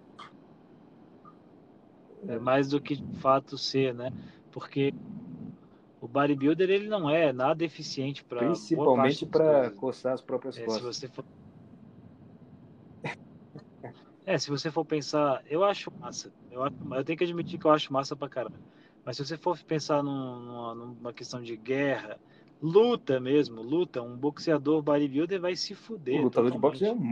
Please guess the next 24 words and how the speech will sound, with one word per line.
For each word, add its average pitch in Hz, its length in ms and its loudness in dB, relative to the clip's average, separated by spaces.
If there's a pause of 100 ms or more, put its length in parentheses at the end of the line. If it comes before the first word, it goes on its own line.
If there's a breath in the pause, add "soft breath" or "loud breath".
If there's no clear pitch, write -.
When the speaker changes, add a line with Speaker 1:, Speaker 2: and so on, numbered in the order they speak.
Speaker 2:
monstro, 123 280 -2
né, 123 140 0
cara? 110 200 0 (100)
Speaker 1:
É. 113 440 -2
Speaker 2:
Mas, 107 60 -8
pô, 131 100 0
pra 135 160 -6
que 151 160 -8
ser 135 160 -8
bodybuilder? 113 560 -4 (3000)
Speaker 1:
É, 196 160 4
ele 160 100 4
é 160 40 4
um 185 80 0
monstro, 208 420 -2
mas 143 180 -2
ele 156 120 -2
não 190 100 -4
é 208 80 2
bodybuilder, 147 600 0
né? 127 180 -6
Ele 139 160 -2
é 165 60 -2
bem 165 520 -8